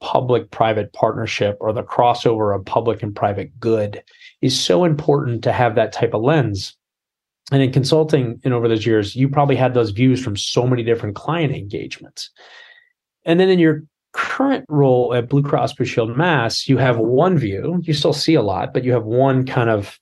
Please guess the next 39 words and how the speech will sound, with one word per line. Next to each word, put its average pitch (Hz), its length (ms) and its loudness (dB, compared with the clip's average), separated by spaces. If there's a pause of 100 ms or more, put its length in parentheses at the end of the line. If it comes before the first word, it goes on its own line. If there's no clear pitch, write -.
you 127 120 -2
know, 101 260 -4
mandate. 117 640 0 (520)
I 170 80 2
think 226 180 0
about 185 180 0
this 143 160 2
often 127 540 0 (140)
in 113 120 -2
my 120 160 0
career 127 240 2
over 107 100 0
the 107 80 0
years, 104 220 0
but 113 80 0
I'm 110 60 -2
curious, 117 680 0
and 117 80 -6
I 110 40 -6
haven't 139 220 2
asked 127 260 0
this - 100 -6
question 104 300 -2
before, 104 420 -2 (120)
you 143 80 -2
know, 131 80 0
how 254 220 -2
do 320 60 4
you 320 140 4
think 160 280 -2
about 87 280 -2
that? - 320 -10
Like, 120 120 -2
how - 120 -2
do 240 80 -2
you 254 80 2
think - 180 -2
about 139 260 0
keeping 151 680 0